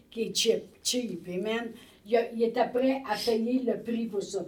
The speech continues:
Il y a pas de plus grand prix que quelqu'un qui donne son meilleur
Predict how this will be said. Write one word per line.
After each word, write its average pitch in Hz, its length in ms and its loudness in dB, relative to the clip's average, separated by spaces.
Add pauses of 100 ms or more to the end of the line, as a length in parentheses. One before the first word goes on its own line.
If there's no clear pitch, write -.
(260)
Il 220 40 2
y - 20 4
a 233 60 4
pas 285 200 4
de 247 120 4
plus 254 200 -2
grand 220 300 4
prix 262 200 2
que 220 100 -2
quelqu'un 240 560 0
qui 226 200 -12
donne 226 320 0
son 233 300 -2
meilleur 208 560 -4